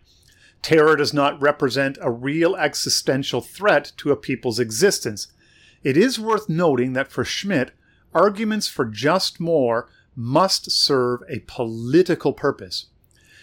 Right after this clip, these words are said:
It is a mistake to think that a nation can eliminate the friend-enemy distinction.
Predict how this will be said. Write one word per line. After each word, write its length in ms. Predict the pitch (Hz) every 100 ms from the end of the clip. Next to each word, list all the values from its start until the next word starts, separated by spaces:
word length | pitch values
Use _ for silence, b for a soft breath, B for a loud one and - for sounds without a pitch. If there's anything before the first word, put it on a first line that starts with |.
| b
It 100 | 160
is 120 | 160 147
a 40 |
mistake 440 | 156 - 196 240
to 80 | 247
think 260 | - 156 151
that 140 | 147
a 40 | 120
nation 600 | 123 135 160 175 202 170
can 180 | - 139
eliminate 760 | 113 123 156 190 165 123 123
the 60 | -
friend-enemy 720 | - 143 127 143 131 120 113
distinction. 760 | 110 - - 160 139 - 92